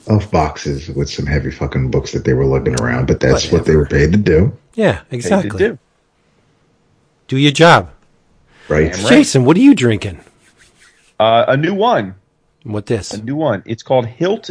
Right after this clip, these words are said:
Speaker 3: and Blade.
Speaker 2: I like it already.
Speaker 3: Yeah, it's a two thousand fifteen.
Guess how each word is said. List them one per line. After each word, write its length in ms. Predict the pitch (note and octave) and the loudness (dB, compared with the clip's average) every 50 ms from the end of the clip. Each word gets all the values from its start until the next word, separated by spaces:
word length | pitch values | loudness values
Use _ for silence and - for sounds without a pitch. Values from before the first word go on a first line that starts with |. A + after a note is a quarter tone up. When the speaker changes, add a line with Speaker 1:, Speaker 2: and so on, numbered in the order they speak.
| - | -4
Speaker 3:
and 180 | - C#3 C#3 C3+ | -4 -2 -2 -2
Blade. 520 | A#2+ A2+ C#3 F3+ E3 A2+ F2+ D#2 - G2+ - - - - _ _ _ _ _ _ _ - | -2 0 0 0 0 0 -2 -4 -6 -10 -16 -20 -20 -20 _ _ _ _ _ _ _ -10
Speaker 2:
I 80 | - G#2+ | -8 -6
like 260 | G#2+ A2+ A#2 A#2+ - | -4 -2 -2 0 2
it 60 | C3+ C3+ | 2 4
already. 460 | C3+ C#3 D3+ F#3+ G#3+ - F#2+ D#2 - _ _ _ _ _ _ | 4 6 6 6 4 4 0 -4 -8 _ _ _ _ _ _
Speaker 3:
Yeah, 280 | - G#3+ B3 B3+ D#3+ A2 _ _ | -4 0 0 0 0 -2 _ _
it's 180 | - A2+ - - | -14 -8 -2 2
a 220 | B2 A#2+ A#2 A#2 | 2 4 4 2
two 180 | A2+ - - E3+ | 2 -2 -4 -2
thousand 280 | - E3+ D#3 C#3 C#3+ C3+ | 0 2 2 0 -2 -4
fifteen. 760 | - D#3 C#3 D3 - - D#3 D3 C#3 C#3+ C#3 C#3 C#3+ C3+ | -6 -6 -6 -6 -6 -4 -2 0 0 0 0 0 0 -2